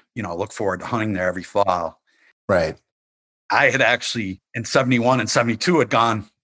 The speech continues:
Speaker 1: with him and followed him around with a B B gun during the summer when it wasn't hunting season.
Speaker 2: Yeah. <laughs>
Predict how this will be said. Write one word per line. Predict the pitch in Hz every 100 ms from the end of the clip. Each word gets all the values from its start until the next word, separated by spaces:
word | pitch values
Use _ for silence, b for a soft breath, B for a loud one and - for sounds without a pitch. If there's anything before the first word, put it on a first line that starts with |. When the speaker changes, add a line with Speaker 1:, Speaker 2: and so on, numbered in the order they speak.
| _
Speaker 1:
with | 127 175
him | 135 117
and | 95
followed | 117 113
him | 113
around | 107 110 107
with | 98
a |
B | 95 139
B | 123
gun | 110 92 92 90 _ _ _
during | 123
the | 104
summer | - 139 123 104
when | 101 98
it |
wasn't | 107 104 101
hunting | 110 127 110
season. | - 98 90 95 - b b b b
Speaker 2:
Yeah. | 101 85 95 - 120
<laughs> | - 110